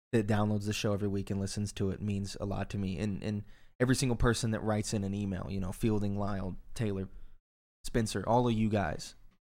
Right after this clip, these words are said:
the, like, I have so much appreciation for, for that stuff. And it still lights up my day when I see an email come into that inbox and,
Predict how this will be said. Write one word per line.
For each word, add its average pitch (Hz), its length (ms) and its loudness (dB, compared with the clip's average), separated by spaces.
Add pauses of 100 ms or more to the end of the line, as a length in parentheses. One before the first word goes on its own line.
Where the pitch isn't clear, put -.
(280)
the, 110 220 -2 (120)
like, 110 200 -2
I 117 60 2
have 113 180 0
so 113 300 2
much 110 260 2
appreciation 107 1000 -2 (420)
for, 117 200 0
for 117 400 -2
that 117 300 0
stuff. 123 360 0 (680)
And 120 180 -2
it 120 140 0
still 143 220 6
lights 113 260 4
up 101 100 4
my 117 140 4
day 107 240 6
when 113 140 4
I 113 40 6
see 117 220 0
an 110 60 2
email 113 260 4
come 113 240 2
into 113 220 0
that 110 160 2
inbox 110 640 0
and, 104 400 -4